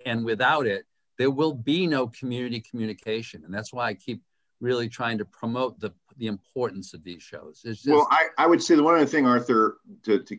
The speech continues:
Speaker 2: be mindful of is, is what's gonna happen with that, that weekly newspaper.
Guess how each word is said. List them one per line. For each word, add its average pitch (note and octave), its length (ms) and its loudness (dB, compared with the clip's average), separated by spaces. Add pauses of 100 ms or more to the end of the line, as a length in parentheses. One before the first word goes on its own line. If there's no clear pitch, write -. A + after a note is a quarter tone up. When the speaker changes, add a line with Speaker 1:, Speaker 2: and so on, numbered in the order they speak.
(120)
Speaker 2:
be G#2+ 100 -4
mindful A2+ 440 2
of F#2+ 140 4
is, F2+ 220 -2
is F#2 160 -14
what's A2 240 0
gonna G#3+ 200 0
happen G#2 480 -2
with F#2 280 2
that, E2+ 180 0 (320)
that F2 180 -2
weekly F2+ 460 -6 (220)
newspaper. - 600 -10